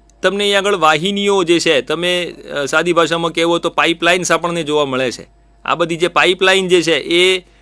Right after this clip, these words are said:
કોઈના કોઈ રીતે રુધિરને લાવવા અને લઈ જવાનું કામ કરે છે. આપણા પાઠ્યપુસ્તકની અંદર એની આકૃતિ આપવામાં આવી છે અને એના નામ નિર્દેશન પણ કરવામાં આવ્યા છે. આપણે આગળ એની ચર્ચા કરતા નથી, કારણ કે હમણાં રુધિર જ્યારે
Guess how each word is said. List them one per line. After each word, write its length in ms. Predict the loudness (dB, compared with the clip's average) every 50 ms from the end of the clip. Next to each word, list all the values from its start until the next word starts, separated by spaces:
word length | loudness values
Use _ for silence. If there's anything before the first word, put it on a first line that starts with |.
| _ _ _ _ _ _ _ _
કોઈના 360 | 2 2 2 4 2 2 2
કોઈ 220 | 2 2 0 2
રીતે 340 | 0 0 0 2 2 2 2
રુધિરને 460 | 0 -2 -4 -2 -2 -2 -2 -2 -2
લાવવા 440 | 0 0 2 2 2 2 4 4 4
અને 300 | 4 2 0 -4 -4 -2
લઈ 200 | 0 0 0 2
જવાનું 360 | 2 2 2 0 0 -2 -4
કામ 220 | -6 -6 -6 -4 -6
કરે 220 | -6 -6 -6 -4
છે. 80 | -4 -4
આપણા 200 | -2 -2 -2 -2
પાઠ્યપુસ્તકની 720 | -2 -2 -2 -2 -4 -4 -6 -8 -6 -6 -8 -6 -8 -10
અંદર 280 | -6 -2 -2 -2 -2 -4 _ _ _ _ _
એની 360 | -8 -6 -4 -4 -4 -4 -6
આકૃતિ 460 | -4 -6 -6 -4 -4 -4 -4 -2 0 0
આપવામાં 420 | 0 0 0 -2 -2 0 0 0
આવી 180 | 0 0 0 2
છે 140 | 2 0 0
અને 420 | 0 -6 _ _ _ -10 -8 -6 -4
એના 160 | -4 -4 -2
નામ 260 | 0 0 0 0 0
નિર્દેશન 460 | -2 -4 -2 -2 -2 -2 -2 -4 -2
પણ 120 | -2 -4 -2
કરવામાં 440 | -2 -2 0 0 0 0 0 0
આવ્યા 180 | 2 2 2 0
છે. 120 | 0 0
આપણે 280 | 0 0 0 0 0 0
આગળ 200 | 0 2 0 0
એની 140 | 0 -2 -2
ચર્ચા 300 | -4 -4 -4 -2 -4 -4
કરતા 300 | -2 -4 -2 -2 -2 0
નથી, 340 | 0 -2 -4 -4 -8 -8 -10 _ _ _ _ _ _ _
કારણ 200 | -2 -2 -2 0
કે 100 | 0 0
હમણાં 200 | 0 2 0 0
રુધિર 440 | 0 -2 -4 -4 -2 -2 -2 -4 -6
જ્યારે 540 | -4 -2 0 0 0 0 0 -2 -4 -6